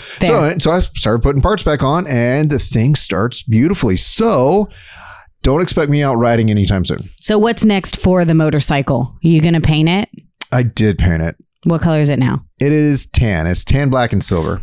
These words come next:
Speaker 2: How boring.
Speaker 1: Yeah, I know. I know, but it looks tough.
Speaker 2: Okay. So what do you have to do next? Flames coming out the side of it?
Speaker 1: Mm, I thought about that, but I was thinking about the electrical stuff because right now it has no electronics at work. So it, it isn't even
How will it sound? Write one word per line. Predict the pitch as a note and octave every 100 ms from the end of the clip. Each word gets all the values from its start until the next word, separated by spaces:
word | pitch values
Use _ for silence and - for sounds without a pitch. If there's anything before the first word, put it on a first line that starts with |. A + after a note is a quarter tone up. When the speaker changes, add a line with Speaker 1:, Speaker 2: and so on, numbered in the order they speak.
| -
Speaker 2:
How | - D4+ G4+ A4
boring. | B3+ F3+ G#3+ A#3 E3+ D3 C3 C3+ -
Speaker 1:
Yeah, | D3+ D#3 E3+
I | D3+
know. | E3+ D3+ C#3 C#3+ D3 D3+ -
I | D3+
know, | C#3+
but | C3+ D3+
it |
looks | D#3+ D#3+ -
tough. | - - A2 G#2 - -
Speaker 2:
Okay. | - F3+ F3 D3+ F#3+ -
So | - G3
what | F#3
do | G3
you | G3+
have | F#3+
to | G3
do | F#3
next? | F#3 D#3 C3+ - - -
Flames | F#3+ F#3 G3
coming | - F#3+ F#3
out | F3+
the | F3
side | F#3 F#3+
of | G3
it? | A3 C3+ - -
Speaker 1:
Mm, | A#2+ D#3 F#3+ G3 F#3+ F3+ E3 D3 B2+ A#2
I | A2+
thought | C#3+ D#3
about | C#3+ A#2+
that, | A#2
but | A#2
I |
was | A2+ A#2
thinking | D#3 D3
about | C#3
the | C3
electrical | A#2 A2+ - G2
stuff | - F2+ D#2
because | G2 A2+ G#2
right | B2 C3
now | B2+ A2+
it |
has | A2 G#2
no | A2 A#2+ B2+
electronics | A#2+ A2+ - G#2+ G2 -
at | F2+
work. | E2+ E2 C2 -
So | - - A2+ G#2+
it, | G#2 B2 C3+ -
it | D#3 D3+ -
isn't | D#3 B2+ A#2+
even | A#2 G#2+ G#2